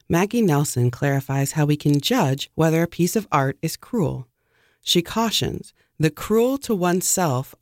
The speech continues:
obviates cruelty to others fallacy is a sham," and, "What looks like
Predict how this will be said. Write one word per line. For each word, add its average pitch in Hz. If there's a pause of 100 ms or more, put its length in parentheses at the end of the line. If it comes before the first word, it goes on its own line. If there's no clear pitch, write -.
obviates 160
cruelty 160
to -
others 147
fallacy 160
is 123
a 131
sham," 127 (180)
and, 127 (760)
"What 151
looks 151
like 120